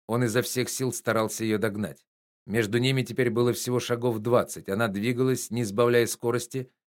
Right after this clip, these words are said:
прямиком ко входу на рынок. Добежав до арки, она попала в самое многолюдье и стала пробираться, проталкиваться внутрь.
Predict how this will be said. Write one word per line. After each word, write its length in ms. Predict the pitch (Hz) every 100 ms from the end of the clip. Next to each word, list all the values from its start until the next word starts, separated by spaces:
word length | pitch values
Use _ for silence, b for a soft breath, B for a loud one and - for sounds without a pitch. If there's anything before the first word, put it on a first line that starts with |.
| _ _
прямиком 600 | - 120 107 104 - 123 120
ко 180 | 117
входу 420 | 101 - 110 110 110
на 140 | 110
рынок. 380 | 104 69 - _ _ _ _ _ _ _ _ _ _
Добежав 540 | - 117 120 120 135
до 160 | 117 135
арки, 200 | 123 -
она 220 | 104 117
попала 360 | 117 113 120 123
в 60 |
самое 440 | - - 135 135 135
многолюдье 800 | 127 120 127 131 110 76 80 78 _ -
и 100 | 113
стала 340 | - 120 117
пробираться, 720 | 113 107 113 131 131 147 135 - _ _ _
проталкиваться 760 | - 120 131 120 - 117 117 127
внутрь. 380 | 120 85 69